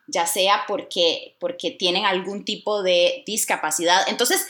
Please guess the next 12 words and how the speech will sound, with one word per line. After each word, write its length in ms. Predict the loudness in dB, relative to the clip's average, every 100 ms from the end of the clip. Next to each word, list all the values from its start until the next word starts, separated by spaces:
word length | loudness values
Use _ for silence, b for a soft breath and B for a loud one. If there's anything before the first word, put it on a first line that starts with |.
| B
sí, 500 | -4 2 4 2 0
me, 380 | -4 -2 0 0
me 100 | -2
parece 320 | -2 0 0 0
interesantísimo 1000 | 0 0 0 -2 -4 -4 0 0 0 0
que 100 | 0
hablemos 400 | 2 0 -2 -4
acerca 420 | -6 -6 -2 0
del 220 | 0 0
modelo 460 | -2 0 0 2 2
de 120 | 0
liderazgo. 600 | 0 0 -2 -4 -10